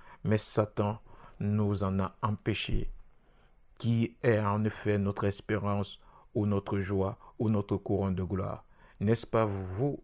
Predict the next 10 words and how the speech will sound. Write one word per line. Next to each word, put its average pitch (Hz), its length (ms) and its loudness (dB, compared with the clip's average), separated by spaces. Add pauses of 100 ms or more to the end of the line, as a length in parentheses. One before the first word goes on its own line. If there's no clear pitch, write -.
aussi 123 400 -6 (240)
devant 101 280 0
notre 98 280 -2
Seigneur 98 460 -2
Jésus 95 400 -4 (720)
lors 98 320 4
de 92 100 -4
son 95 220 -2
avènement ? 92 640 -2 (520)
Oui, 101 320 0